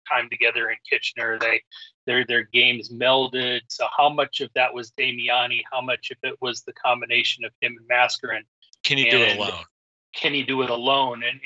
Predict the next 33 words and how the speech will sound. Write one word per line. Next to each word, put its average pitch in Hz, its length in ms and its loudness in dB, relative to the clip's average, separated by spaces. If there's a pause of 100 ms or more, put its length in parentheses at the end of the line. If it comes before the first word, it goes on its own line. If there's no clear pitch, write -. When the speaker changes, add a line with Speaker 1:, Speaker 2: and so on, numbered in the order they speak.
Speaker 1:
and, 135 120 -6 (220)
and 131 80 -8 (400)
I 160 60 0
don't 170 160 0
think 165 180 -6
it, 135 220 -8
it's 131 180 -8
really 139 300 -2
alone, 139 500 2
but, 135 160 -4 (120)
you 151 120 -8
know, 123 180 2
how, 175 280 6 (520)
you 135 60 -6
know, 139 60 -6 (400)
how 214 180 4
can 185 180 -10
he 160 120 -6
adjust 165 360 -8
his 139 200 -12
game 147 420 -8
to 135 800 -6
a 143 100 2
new 156 420 -4
guy 135 220 4
with 131 220 -2
a 131 60 -10
similar 123 440 -6
set 110 240 -4
of 107 80 -6
skills? - 640 -2 (160)
And, 123 320 2
and 123 320 2